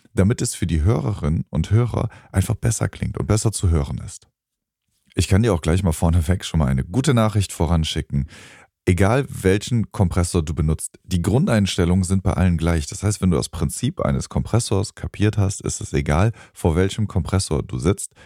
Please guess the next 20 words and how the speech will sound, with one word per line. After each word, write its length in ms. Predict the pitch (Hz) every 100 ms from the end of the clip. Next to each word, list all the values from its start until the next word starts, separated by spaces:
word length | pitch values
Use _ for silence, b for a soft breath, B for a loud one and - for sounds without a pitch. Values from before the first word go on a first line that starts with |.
| B
du 100 | 82
weißt, 300 | 73 85 -
was 180 | - -
du 60 | -
zu 160 | -
tun 280 | - 73 -
hast. 300 | 101 - - _ _ _ _ _ _ B B B B B
Doch 140 | - -
fangen 180 | 147
wir 80 | 139
mal 80 | 101
langsam 340 | 76 76 64
an, 220 | - 110 -
von 200 | - 80
vorne. 360 | - - - - _ _ _ -
Was 200 | 98 143
ist 160 | -
eigentlich 320 | - - - -
ein 100 | 67
Kompressor? 640 | - - - - -